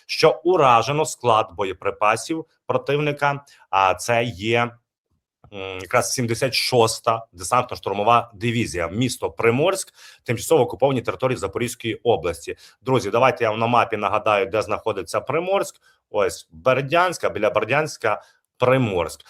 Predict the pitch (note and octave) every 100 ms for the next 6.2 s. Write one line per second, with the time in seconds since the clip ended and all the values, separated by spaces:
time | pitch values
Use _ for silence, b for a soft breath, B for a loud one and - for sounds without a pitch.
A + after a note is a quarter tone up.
0 | B B - G3 G#3+ G#3 - C#3+ B2+ A#2+
1 | B2 C#3 B2+ A#2 A#2+ G#2+ F2 E2 D#2+ F#2
2 | A2+ F#2+ - D#2+ - B B F2+ F#2 C3
3 | D3 C3+ - C3+ A2+ C3 G#2+ A2 A2+ A2+
4 | C#3+ F#3+ F#3+ C3 - C#3 C#3+ G#2+ A2 F#2+
5 | A2 B2+ A2+ - G#2 G2 F2+ - A#2+ A2+
6 | B2 -